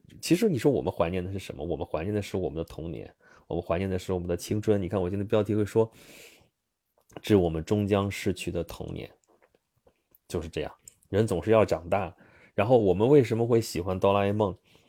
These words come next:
我们怀念的是，其实更多的是当年的我们自己嘛，对不对？我们那个时代，你，你可能永远记什么东西记忆的最清楚，记得最清楚的其实是你当时那种感觉。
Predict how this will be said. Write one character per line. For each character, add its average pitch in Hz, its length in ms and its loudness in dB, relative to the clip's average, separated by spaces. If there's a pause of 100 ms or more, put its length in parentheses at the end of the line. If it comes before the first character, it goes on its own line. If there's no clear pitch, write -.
(180)
我 92 80 0
们 101 100 2
怀 95 160 4
念 107 140 2
的 101 100 0
是， - 280 -12
其 - 160 -4
实 107 100 -2
更 107 220 2
多 107 120 6
的 104 80 4
是 101 200 -4
当 101 200 0
年 98 140 0
的 101 80 2
我 90 80 2
们 87 100 -4
自 160 160 2
己 107 220 -4
嘛， 62 160 -10 (480)
对 113 100 8
不 98 60 4
对？ 95 180 4 (120)
我 87 100 -2
们 90 140 -4
那 107 100 2
个 98 80 -2
时 - 180 -10
代， 92 300 -2 (440)
你， 104 180 -2
你 101 240 0
可 107 160 -4
能 135 160 2
永 151 120 4
远 127 160 2
记 127 140 -4
什 113 160 0
么 156 80 0
东 202 140 2
西 175 80 6
记 165 240 -4
忆 151 40 2
的 127 120 2
最 131 180 0
清 120 260 -6
楚， - 220 -10 (420)
记 165 160 6
得 156 80 8
最 147 140 6
清 143 180 0
楚 131 60 0
的 110 80 4
其 104 240 -4
实 113 80 -2
是 113 100 -4
你 92 80 -6
当 104 200 -4
时 104 100 -6
那 98 100 -4
种 101 200 -4
感 - 240 -8
觉。 - 280 -16